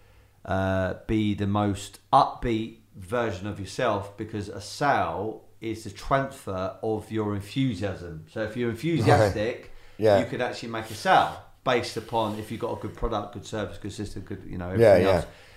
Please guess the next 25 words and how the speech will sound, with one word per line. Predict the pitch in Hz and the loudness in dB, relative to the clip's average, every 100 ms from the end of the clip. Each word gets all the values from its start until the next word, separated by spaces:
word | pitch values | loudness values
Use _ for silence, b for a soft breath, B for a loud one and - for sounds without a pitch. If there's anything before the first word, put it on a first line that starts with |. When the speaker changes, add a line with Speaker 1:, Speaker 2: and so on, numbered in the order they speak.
| B | B
Speaker 1:
So | - 190 110 - - | 2 6 6 4 -6
to | - | -10
keep | - 214 | -4 -4
yourself | 160 165 165 156 | -2 2 2 2
in | |
that | 147 127 | 0 0
good | 143 117 | 0 2
mindset, | 131 135 120 - 95 92 107 - | 4 4 2 -2 -4 -4 -6 -2
I | 107 110 | -2 0
came | 120 117 | -2 0
up | 113 | 0
with | 104 101 | -2 -2
a | |
slogan, | 101 117 107 98 | 0 2 2 2
which | 104 101 | 0 0
is | 110 98 - - | -2 -2 -6 6
"Be | 160 165 | 8 10
happy, | 143 139 - - 90 101 123 - - b b b - _ b b b b b - | 8 6 6 4 2 0 -2 -8 -20 b b b -20 _ b b b b b -8
never | 117 110 110 | -4 -4 -6
content." | - 98 123 131 156 - - - - _ - | -6 -4 -2 0 -2 -4 -10 -16 -20 _ 4
Speaker 2:
Right, | 98 98 - | 8 8 4
yeah, | 92 104 104 | 6 6 6
yeah, | 104 104 107 | 4 4 6
yeah, | |
Speaker 1:
So | 104 | 6